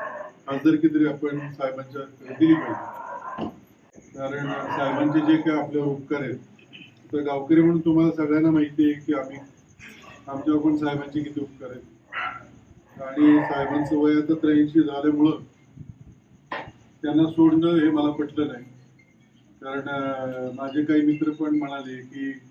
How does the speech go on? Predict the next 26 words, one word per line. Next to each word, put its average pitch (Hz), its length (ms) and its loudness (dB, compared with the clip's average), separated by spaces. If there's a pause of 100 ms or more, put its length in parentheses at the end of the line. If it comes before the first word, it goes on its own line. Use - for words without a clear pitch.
(440)
आता 147 240 -2
इथून 156 200 2
पुढची 156 480 2
दादांची 143 460 -4
वर्षे 147 320 -2
आहेत, 143 100 -4 (880)
साहेबांची 135 500 -4
काही 139 260 -6
नाही. 139 180 -4 (1160)
तो 160 80 2
विचारच 170 380 2
मला 170 420 4
अतिशय 170 600 2 (2250)
वेदना 160 320 2
देऊन, 160 240 6
वेदना 151 300 4
देऊन 160 280 4
गेला 123 260 -4
की 127 280 -10
आपण 160 380 -2
वयस्कर 160 480 0
झालेल्या 165 460 2
माणसाची 151 440 -2
किंमत 156 260 0 (120)
करत 139 280 -8
नाही 120 120 -18